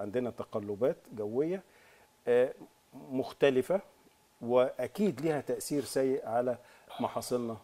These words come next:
الزراعية. حضرتك في البداية شايف الجو اليومون، اليومين دول إزاي؟ التقلبات المتوقعة خلال الأيام القليلة القادمة، ثم تأثير هذه التغيرات على المحاصيل الزراعية. اتفضل.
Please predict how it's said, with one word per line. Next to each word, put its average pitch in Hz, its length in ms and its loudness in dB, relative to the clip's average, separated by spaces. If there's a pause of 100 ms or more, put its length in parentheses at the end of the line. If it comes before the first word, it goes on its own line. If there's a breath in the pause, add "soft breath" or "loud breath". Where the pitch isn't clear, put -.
(440)
الزراعية. 92 560 -6 (560 soft breath)
حضرتك 143 380 0
في 180 100 -2
البداية 127 540 2 (400)
شايف 185 340 0
الجو 139 320 2
اليومون، 120 500 -2 (120)
اليومين 123 320 0
دول 117 200 -2
إزاي؟ 117 400 0 (640 soft breath)
التقلبات 135 720 2
المتوقعة 131 760 4
خلال 117 360 2
الأيام 127 480 4
القليلة 120 580 0
القادمة، 135 580 0 (120)
ثم 214 380 6 (260)
تأثير 175 500 2 (120)
هذه 143 320 2
التغيرات 123 640 0
على 120 260 4 (400 soft breath)
المحاصيل 113 520 -4 (100)
الزراعية. - 380 -6 (240)
اتفضل. - 160 -6